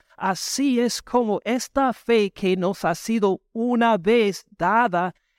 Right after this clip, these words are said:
es una palabra viva y eficaz.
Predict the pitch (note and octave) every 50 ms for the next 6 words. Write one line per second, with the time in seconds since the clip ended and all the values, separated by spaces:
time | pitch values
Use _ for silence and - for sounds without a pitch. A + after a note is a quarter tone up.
0 | _ - F#3+ F#3 - - G3 G#3 G3+ F#3 - - F3+ F3 F#3 G3 G#3 G#3 F#3 G#3
1 | F3+ C#3 _ _ - B3 D4 D4+ C#4 A3 C#3 G#2+ G#2+ G2+ G2+ G#2 _ _ _ -
2 | G#3+ G3+ G3 F#3+ - - G#3 G#3 - - - G#3+ A3+ A3 G3+ A#2+ - - - -
3 | -